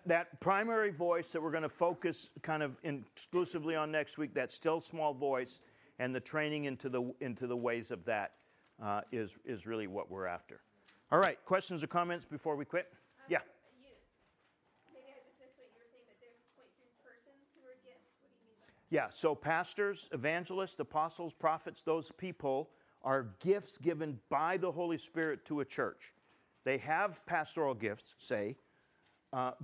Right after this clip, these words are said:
Speaker 1: but, and there are a bunch of other people who have pastoral gifts who are not themselves the gift. Does that make sense?
Speaker 2: Yeah.
Speaker 1: Uh, so it's the, uh, Acts, ch-, or excuse me, Ephesians four,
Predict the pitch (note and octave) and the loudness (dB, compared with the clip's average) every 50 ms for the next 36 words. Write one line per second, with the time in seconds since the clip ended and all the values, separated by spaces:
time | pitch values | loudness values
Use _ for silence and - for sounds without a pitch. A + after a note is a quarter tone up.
0 | G2+ - D3+ D3 C#3+ C#3+ - - F3 D#3 D3 C#3+ C3 C#3 C#3+ C#3 C3 B2 A#2 A2 | -4 0 2 2 2 0 -2 -2 -2 0 2 2 4 4 4 4 4 2 2 2
1 | C#3+ D3 C3+ - C3+ C3 C3 B2 A2+ - D3 C3+ G#2 B2 B2+ B2+ A#2 A#2 C3+ C3 | 0 0 -2 -2 -2 0 0 0 -2 -4 -4 -4 -4 -2 -2 -2 2 2 2 2
2 | A#2 - - C3+ A#2+ A#2 - - B2 B2 A#2 G2 A#2+ A#2 G#2 - - - C3+ B2 | 0 0 0 0 0 0 -2 -2 -2 -2 -2 -2 -2 -4 -4 -4 -8 -4 0 0
3 | A#2+ A#2 A2+ A#2 A#2 A#2 A2+ - - A#2+ G#2+ G2+ - - - - C3 B2 C3+ E3 | 0 0 2 0 0 0 -2 -4 -6 -8 -8 -8 -10 -6 -2 0 2 2 2 2
4 | G3 G#3 G#3 - - - - - _ _ _ _ _ _ _ - C#3+ C3+ A2+ D3 | 0 -2 -6 -10 -16 -18 -20 -20 _ _ _ _ _ _ _ -2 -2 -2 0 0
5 | D#3+ F#3 G3 - - - - _ _ _ _ _ _ _ _ _ _ _ _ _ | 0 0 -2 -4 -14 -20 -20 _ _ _ _ _ _ _ _ _ _ _ _ _
6 | _ _ - A#2+ A#2 C#3 C#3+ - D3+ D#3 - - - D#3 F3 - - - - _ | _ _ -16 -10 -6 -6 -6 -4 -4 -6 -6 -6 -6 -8 -8 -8 -12 -18 -20 _
7 | _ _ _ _ _ _ _ _ - - - - _ _ - A2+ A#2 A#2+ A#2+ - | _ _ _ _ _ _ _ _ -20 -20 -20 -20 _ _ -6 -2 -2 -2 -2 0
8 | - D#3+ D3+ D3 C#3+ - - D3+ D#3 D3+ D3+ - D3 C#3+ C#3 C#3 - - C#3 C#3 | 2 2 4 2 2 -2 -2 -2 -2 0 0 2 2 2 2 0 0 0 0 0
9 | D3 C#3+ - - - - E3+ - D#3+ D3+ C#3+ C3+ B2+ - - - - D#3+ C#3 A#2+ | 0 -2 -6 -12 -12 -10 -6 -2 0 2 2 2 0 -2 -6 -6 -4 -4 -4 -4
10 | C3 A2 G#2 - - D#3 D3 B2+ - B2+ B2+ G#2+ - - - C#3 B2+ A#2+ A2+ G#2+ | -4 -6 -8 -6 -4 -4 -4 -4 -4 -6 -8 -10 -10 -8 -4 -2 0 0 0 -2
11 | G2 F2 | -2 -4